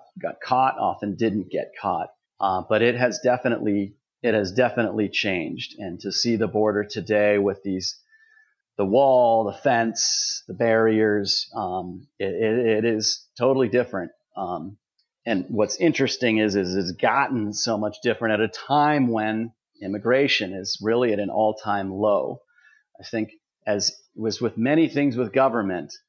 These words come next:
uh, it's about fifteen to twenty years, it's addressing a fifteen to twenty year old problem, uh, that was much worse fifteen to twenty years ago. Um, but, you know, it's a big campaign thing, and, and, uh,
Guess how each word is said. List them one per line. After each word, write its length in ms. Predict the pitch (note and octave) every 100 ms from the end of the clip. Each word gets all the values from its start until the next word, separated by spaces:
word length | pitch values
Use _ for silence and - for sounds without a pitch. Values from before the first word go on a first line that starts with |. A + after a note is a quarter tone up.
| _
uh, 240 | - G#2 G2+
it's 180 | A#2 -
about 380 | A2 A2+ G#2+ G#2+ - - _ _
fifteen 400 | D#3+ - - D3
to 100 | B2
twenty 380 | - C#3 D3+ D#3+
years, 560 | C3 B2 B2 A2+ - -
it's 160 | C3+
addressing 580 | B2 G2+ D3 C#3 D#3+ C3
a 60 | G2
fifteen 480 | - C#3 - C#3
to 80 | A2+
twenty 320 | A2 C3+ B2+
year 260 | A#2 A2+ A2
old 200 | G2+ F#2+
problem, 640 | - G#2 G2 D#2+ - C#3 - _ -
uh, 200 | G2+ F#2+
that 140 | G2
was 200 | G#2 G#2
much 260 | B2 B2+ -
worse 300 | D3+ D3 -
fifteen 380 | C3 A2+ A2+ G2+
to 60 |
twenty 320 | G2 - G2+ F#2+
years 360 | F#2 F2+ -
ago. 440 | E3+ D#3+ C#3 D#3+ D3 _ _ _ -
Um, 460 | G2 - - - C3 _ _
but, 280 | B2 B2 - -
you 80 | B2
know, 220 | A#2+ A2+
it's 160 | G#2+ -
a 100 | G#2+
big 260 | - A2+ A2+
campaign 600 | A#2+ A#2 - A#2+ A2+ G2+
thing, 340 | G2+ G2 G2+
and, 200 | F2 E2+ D#2+
and, 320 | F#2+ E2+ F2
uh, 320 | D#2+ D2+ A2